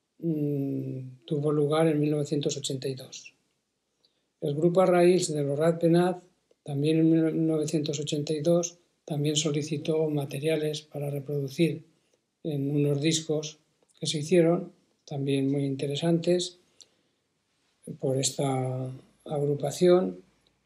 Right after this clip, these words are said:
y esto, como digo, en ese mismo año, mil novecientos ochenta y dos. Más tarde, en mil novecientos ochenta y siete,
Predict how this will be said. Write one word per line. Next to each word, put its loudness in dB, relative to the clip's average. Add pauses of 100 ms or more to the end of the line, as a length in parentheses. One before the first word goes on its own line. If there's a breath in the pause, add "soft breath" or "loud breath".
y -2
esto, 2
como -2
digo, 2
en -4
ese -2
mismo -4
año, -4
mil -2
novecientos -8
ochenta -10
y -8
dos. -2 (1300)
Más 4
tarde, 4 (720)
en 0
mil 6
novecientos 4
ochenta 0
y -2
siete, 2